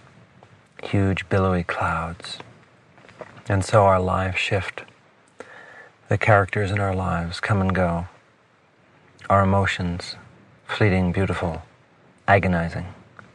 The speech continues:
Kundalini is control, perfect control. Control of everything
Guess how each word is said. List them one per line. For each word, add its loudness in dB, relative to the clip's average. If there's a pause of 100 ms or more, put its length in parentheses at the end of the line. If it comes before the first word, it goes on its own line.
(1600)
Kundalini 4
is -4
control, 0 (320)
perfect -2 (180)
control. 0 (1600)
Control 0
of -2
everything -2